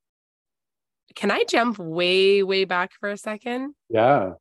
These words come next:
Speaker 1: You had described the feeling of dread that you had in two thousand and two and how everybody had said to you,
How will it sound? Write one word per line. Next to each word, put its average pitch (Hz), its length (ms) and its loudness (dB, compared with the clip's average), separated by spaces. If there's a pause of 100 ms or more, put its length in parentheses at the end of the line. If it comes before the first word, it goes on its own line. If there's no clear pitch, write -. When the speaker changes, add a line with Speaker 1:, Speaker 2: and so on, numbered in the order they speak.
(460)
Speaker 1:
You 254 180 -6
had 277 120 -4
described 202 840 -2
the 190 100 -4
feeling 190 420 0
of 175 160 -4
dread 170 300 -6
that 175 100 -8
you 175 160 -12
had 170 260 -2
in 170 120 -4
two 180 180 -12
thousand 175 420 -4
and 175 160 -4
two 208 400 0
and 185 160 -2
how 185 180 -4
everybody 180 500 -6
had 165 180 -12
said 170 320 -8
to - 160 -16
you, 156 320 -6